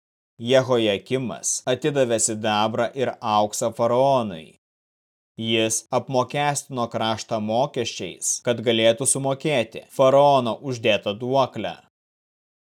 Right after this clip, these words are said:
Kiekvienas krašto gyventojas turėjo sumokėti jam paskirtą mokestį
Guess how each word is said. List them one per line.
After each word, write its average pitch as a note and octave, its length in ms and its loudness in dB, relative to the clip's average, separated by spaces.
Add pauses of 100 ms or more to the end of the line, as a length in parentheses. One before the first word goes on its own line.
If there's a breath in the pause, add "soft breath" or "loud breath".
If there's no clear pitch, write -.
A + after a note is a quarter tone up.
Kiekvienas A#2 600 -2
krašto A#2+ 420 -2
gyventojas A2 960 -4
turėjo A2+ 560 0
sumokėti A#2 800 -2
jam A2 240 -2
paskirtą A2 600 -4
mokestį A2+ 760 -4